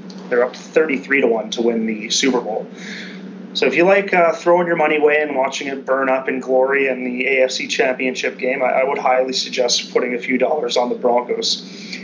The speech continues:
Uh, for people that are betting futures, uh, this is kind of counterproductive because, of course, you should always bet at my bookie no matter what you do. But when it comes to the futures, you really wanna shop around because all books are gonna have different prices, and you wanna bet the best price that's out there,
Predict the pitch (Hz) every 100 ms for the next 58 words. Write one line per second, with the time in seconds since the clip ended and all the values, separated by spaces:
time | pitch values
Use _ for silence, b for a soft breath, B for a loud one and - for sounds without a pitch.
0 | B - 262 135 - 147 - 196 202 190
1 | 165 147 - 135 196 - - 139 123 131
2 | 143 147 B B B B - 143 - -
3 | - 139 127 - 139 127 117 127 151 165
4 | 139 123 127 123 - 151 - 131 123 123
5 | 123 135 127 - 120 117 120 120 120 120
6 | 120 113 113 117 113 110 117 - 185 160
7 | B B B B - 123 127 123 147 147
8 | - 123 - 151 - 135 127 127 147 139
9 | 131 127 135 123 123 131 151 143 127 -
10 | 123 120 120 - - 139 139 135 131 -
11 | 120 120 120 117 127 120 120 104 131 123
12 | 127 123 120 123 123 120 120 113 - 113
13 | 110 - 123 113 117 110 - - 113